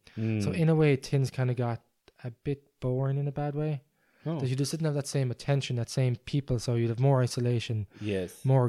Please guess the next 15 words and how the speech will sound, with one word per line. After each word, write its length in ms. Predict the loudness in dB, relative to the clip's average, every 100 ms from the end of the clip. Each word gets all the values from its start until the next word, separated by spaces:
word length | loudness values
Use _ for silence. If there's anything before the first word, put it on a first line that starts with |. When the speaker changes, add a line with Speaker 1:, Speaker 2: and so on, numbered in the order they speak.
| 2
Speaker 1:
gaps 320 | 0 0 -2
between 380 | -6 -4 -2 -2
towns. 400 | -2 -2 -2 -4
Like, 240 | -8 -12 _ -20 -20 -14 -4
we 80 |
did 160 | 0 0
three 200 | 0 -2
hundred 240 | 0 -2
kilometers 520 | 0 2 2 2 0 -2
with 140 | -4
barely 260 | -2 0 0
any 200 | 0 -2
civilization 760 | -4 -2 -2 2 2 2 -2
in 220 | -4 -6 -8
Botswana. 540 | -10 -8 -8 -8